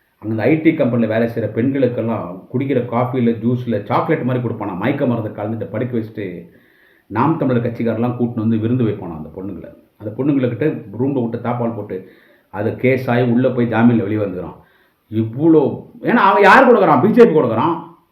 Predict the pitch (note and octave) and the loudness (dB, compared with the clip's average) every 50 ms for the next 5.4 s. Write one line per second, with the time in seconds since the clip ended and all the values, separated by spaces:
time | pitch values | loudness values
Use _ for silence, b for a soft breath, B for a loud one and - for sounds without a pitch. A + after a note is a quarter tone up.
0 | _ _ _ _ _ _ _ _ _ _ _ _ - F3 A3+ A3+ A3+ - F#3 F3+ | _ _ _ _ _ _ _ _ _ _ _ _ 6 8 8 10 8 8 6 4
1 | E3+ F3+ F3 E3 D#3+ B2 C#3+ E3+ G3 F#3+ F3+ D3+ D#3 D#3+ D#3 D3 - D3+ C#3+ C#3+ | 4 4 4 4 4 6 6 8 8 8 6 6 6 4 4 4 2 2 0 0
2 | - C3 A#2+ C#3 B2+ A#2 C3+ D3+ F#3 F3+ F3 E3+ - - D3 - - F3+ E3 D#3 | 0 -2 0 0 0 0 2 2 2 2 2 2 2 2 0 0 2 2 2 2
3 | D3+ C#3 B2+ A#2 - C3 D3 E3 E3+ D#3+ - C#3+ C#3+ C#3+ D3 D3 C#3 B2+ C#3 C3 | 2 2 0 0 2 4 6 6 6 6 6 2 0 0 0 -2 -2 -2 -2 -2
4 | C3 C3 B2+ C#3 E3 E3+ D#3 A2+ C#3+ D3 C#3 C3 A2+ A#2+ C3+ C#3+ E3 F#3+ G3 G3 | -2 -2 -2 0 0 0 0 0 0 0 0 0 -2 0 0 2 2 4 4 2
5 | G3 G#3 G#3 G3 F3+ E3+ E3+ | 2 2 2 2 2 2 4